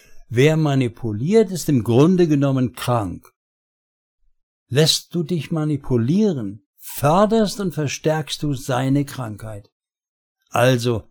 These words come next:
leiste einen Beitrag zum Heilungsprozess des anderen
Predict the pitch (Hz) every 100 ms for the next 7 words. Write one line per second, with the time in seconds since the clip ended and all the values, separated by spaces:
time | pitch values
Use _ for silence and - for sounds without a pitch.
0 | _ 110 104 117 127 - 123 117 104 95
1 | 104 147 151 156 165 - - 113 - -
2 | 107 107 110 - 110 95 113 87 - -
3 | - 110 113 107 107 98